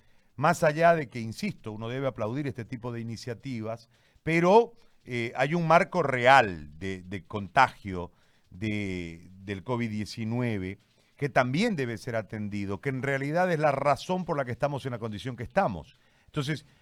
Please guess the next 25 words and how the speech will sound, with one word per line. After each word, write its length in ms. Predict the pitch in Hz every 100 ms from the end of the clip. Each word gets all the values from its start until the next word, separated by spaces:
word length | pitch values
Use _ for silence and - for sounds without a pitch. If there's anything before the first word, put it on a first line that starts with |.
| _
yo 440 | 117 143 170 185 - 147
l-, 200 | 143 -
le 260 | 151 143 135
planteo 440 | 139 131 120 -
la 120 | 131
pregunta 580 | 147 147 156 160 151 151
para 180 | 139 131
que 60 |
usted 300 | 127 - 147 139 _ _ _ _
eh, 320 | - 117 127 -
me 200 | 127 135
diga 240 | 165 165
si 200 | - 139
han 160 | 139 131
tomado 340 | 135 135 147
las 120 | 135
medidas, 420 | 117 131 147 147
si 100 | -
están 240 | 117 160 143
cumpliendo 440 | 135 120 139 156
las 120 | 147
medidas 240 | 117 139 123
de 100 | 120
bioseguridad 720 | 120 107 123 117 120 131 127 - _ -
recomendadas. 1160 | 117 113 127 113 110 101 80 76 71 - -